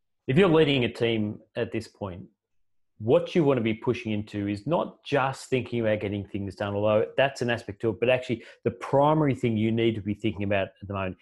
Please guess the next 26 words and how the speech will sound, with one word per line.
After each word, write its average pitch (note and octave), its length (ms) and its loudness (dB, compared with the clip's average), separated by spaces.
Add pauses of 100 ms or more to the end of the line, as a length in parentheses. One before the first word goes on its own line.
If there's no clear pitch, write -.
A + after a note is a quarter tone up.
(200)
in A#2+ 80 -2
order A2+ 160 2
to G2+ 140 -6
care A2+ 180 2
for - 80 -8
the G#2+ 160 -4
individuals A2 840 -2 (360)
and A#2+ 200 0
the A#2 100 2 (200)
team A#2+ 320 0
as G2+ 140 -4
a G2 80 0
whole F#2 440 -2 (300)
is G#2 120 -6
how C3 260 0
you A2 320 0
nurture A#2 520 0
the G2 120 -4
connection A2 540 -6
with G2+ 140 -4
each F#2 240 -4
other D#2+ 300 -6 (320)
and G#2 100 -2
their G2+ 220 0
own G2+ 480 -2
individual G2+ 880 -2